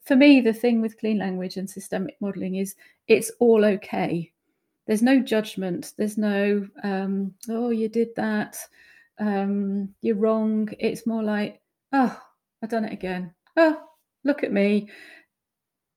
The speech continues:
And it's, it's all right, you know, because we're all human. And getting into drama, getting into conflict, um, feeling angry, feeling nervous, it's all part of being human.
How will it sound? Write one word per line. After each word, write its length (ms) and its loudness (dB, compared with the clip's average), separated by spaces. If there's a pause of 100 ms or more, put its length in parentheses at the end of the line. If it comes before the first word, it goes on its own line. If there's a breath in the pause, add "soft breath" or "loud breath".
And 100 8
it's, 260 2
it's 220 2
all 180 2
right, 420 -2 (520)
you 120 -6
know, 280 2
because 280 -4
we're 160 -2
all 140 -2
human. 560 -6 (520 soft breath)
And 180 -2
getting 220 0
into 220 -4
drama, 520 -4
getting 260 -6
into 220 -6
conflict, 840 -8 (180)
um, 420 -6
feeling 760 -2 (420 soft breath)
angry, 760 2
feeling 420 -2
nervous, 800 -6
it's 160 -4
all 180 -2
part 320 -4
of 140 -14
being 240 -4
human. 500 -2